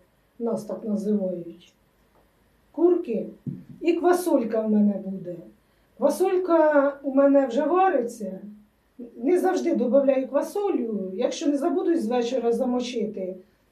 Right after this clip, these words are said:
то додаю. А якщо забулася, то квасоля довгенько вариться і нема часу, то можу не додавати. Сьогодні додаю. Зараз закипить у,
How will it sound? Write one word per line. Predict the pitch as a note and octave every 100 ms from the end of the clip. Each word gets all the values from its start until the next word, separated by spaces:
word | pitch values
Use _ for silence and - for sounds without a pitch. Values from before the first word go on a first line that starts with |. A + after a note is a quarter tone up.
| _ _ _
то | - F4+ F4+
додаю. | E4+ C4 E4+ A#3 G#3+ E3+ - -
А | B3+ C4+
якщо | C#4 C#4 - D#4+ E4
забулася, | C#4 D#4+ G4 F4+ - E4+ E4 D#4+ D#4 - _
то | D4 D4+ D4+ C#4 A#3 A3+ C4+ -
квасоля | C4+ C#4 C4+ B3 B3 A#3+ A#3 A3+
довгенько | G#3 C4 E4 D#4+ D#4
вариться | C4+ C4 B3+ A#3 A3+ A3+ A3 A3 _ _
і | A#3+
нема | A#3+ B3 A#3
часу, | C4 C#4+ B3+
то | A3 C4
можу | C4 A#3 B3
не | B3
додавати. | A3 G#3+ A3+ F#3+ E3+ - F3+ F3
Сьогодні | - D4+ F4 C#4+
додаю. | C4 G#3+ A#3+ A3 F3+ - - - - _ _ _ _ _ _ -
Зараз | G3 D#4+ D4+ A#3+
закипить | C#4+ D#4 - D#4 C#4 - - _ _ _ _ _ _ _ _ _ _ _ _ -
у, | B3+